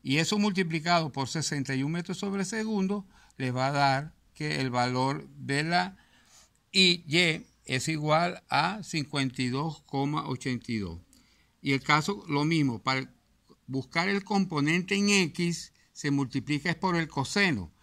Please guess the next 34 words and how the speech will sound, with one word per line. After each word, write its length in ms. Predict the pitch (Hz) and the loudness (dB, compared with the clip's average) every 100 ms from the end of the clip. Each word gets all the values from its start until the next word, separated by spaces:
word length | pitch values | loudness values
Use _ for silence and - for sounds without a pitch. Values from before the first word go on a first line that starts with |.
| _ _ | _ _
Entonces, 400 | - 113 135 135 | -8 -4 -4 -4
el 80 | 123 | -2
componente 580 | 135 135 131 147 151 202 | -4 -2 0 0 0 0
en 140 | 208 | 0
X 420 | 185 160 - 139 | 0 0 -2 -4
siempre 360 | - 165 165 180 | 0 0 0 -2
va 100 | 180 | 0
a 60 | |
ser 220 | 156 156 156 | 0 0 0
el 220 | 143 139 | -2 -2
coseno 560 | 147 131 180 214 220 | -4 -2 0 0 0
del 280 | 151 175 214 | 2 4 6
ángulo 640 | 214 196 190 190 214 226 226 - - | 8 6 6 4 4 2 -2 -16 -8
multiplicado 840 | 156 151 151 131 139 - 139 160 170 | -2 0 0 -2 -2 0 0 0 -2
por 160 | 190 175 | -4 -2
la 100 | 160 | -2
velocidad 880 | 151 143 127 - 131 139 165 202 - - _ | -2 -2 -4 -2 2 4 4 2 -8 -20 _
con 140 | 151 | -4
que 140 | 135 135 | -2 -2
se 160 | 131 | -4
partió 360 | 117 120 - 123 | -2 -2 -2 -4
la 200 | 139 139 | -4 -6
pelota. 520 | 117 95 90 - 90 - - _ - _ _ _ | -6 -6 -6 -10 -14 -16 -20 _ -20 _ _ _
Y 120 | - 113 | -4 -2
en 100 | 117 | -2
este 260 | - 175 | -2 -6
caso, 460 | 170 180 147 180 170 | 0 2 2 -2 -2
la 160 | 131 | -2
velocidad 680 | 123 123 123 - 120 120 139 | 0 -2 -4 -4 -2 0 0
en 140 | 175 | 0
X 320 | 170 147 170 143 | -2 -4 -6 -4
va 80 | 139 | -4
a 60 | |
ser 280 | - 139 135 | -4 -6 -6